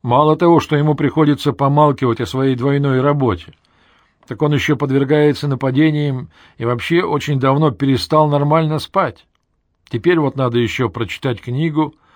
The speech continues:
и одаривать детей, которые непрерывным потоком идут к нему, требуя записных книжек.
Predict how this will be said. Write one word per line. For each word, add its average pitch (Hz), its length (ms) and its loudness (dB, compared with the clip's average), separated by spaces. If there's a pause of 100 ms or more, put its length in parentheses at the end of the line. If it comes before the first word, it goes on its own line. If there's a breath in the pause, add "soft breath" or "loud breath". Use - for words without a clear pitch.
(220 soft breath)
и 120 100 -2
одаривать 123 540 2
детей, 127 580 -2 (340 soft breath)
которые 135 400 2
непрерывным 143 600 2
потоком 135 640 -2
идут 127 180 -2
к - 80 -16
нему, 123 460 -6
требуя 120 400 -2
записных 113 500 -8
книжек. 117 400 -10